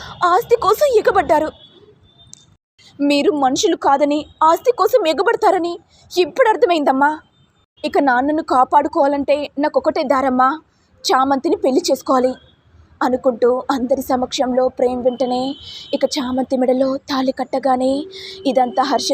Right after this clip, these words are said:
చూసి సంతోషంలో, "శభాష్ రా ప్రేమ్, శభాష్.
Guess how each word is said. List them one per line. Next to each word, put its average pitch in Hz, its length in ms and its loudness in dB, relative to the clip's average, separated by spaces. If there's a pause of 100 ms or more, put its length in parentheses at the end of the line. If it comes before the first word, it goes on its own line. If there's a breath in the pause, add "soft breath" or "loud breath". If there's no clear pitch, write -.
(120)
చూసి 262 200 -2
సంతోషంలో, 269 800 0 (540)
"శభాష్ 277 460 2
రా 269 60 2
ప్రేమ్, 269 340 0 (220)
శభాష్. 262 520 2